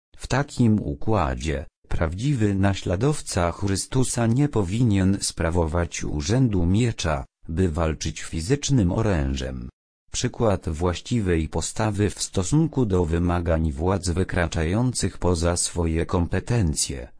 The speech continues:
zostawili trzej młodzieńcy poprzez odmowę oddania pokłonu obrazowi w Dolinie Dura:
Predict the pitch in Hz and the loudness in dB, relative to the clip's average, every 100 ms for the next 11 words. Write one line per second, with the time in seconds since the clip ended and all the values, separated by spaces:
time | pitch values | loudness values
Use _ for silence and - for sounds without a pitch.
0 | _ - 87 90 - 90 101 123 113 - | _ -6 -4 -2 0 -2 -2 -4 -4 -4
1 | - 110 95 85 85 87 98 135 135 123 | -2 0 2 2 2 2 2 2 2 0
2 | 113 110 101 - 101 92 - 107 90 98 | -2 -2 -4 -2 0 0 2 2 2 2
3 | 117 123 127 92 82 85 101 113 87 - | 2 0 0 -2 -2 0 2 2 -2 -2
4 | 87 - 98 131 117 104 104 98 85 78 | -4 -2 0 2 4 4 4 2 2 2
5 | 76 - 120 92 92 73 76 85 104 127 | 2 0 0 0 -2 -2 -2 2 4 4
6 | 117 117 143 92 69 65 | 2 2 2 2 0 -4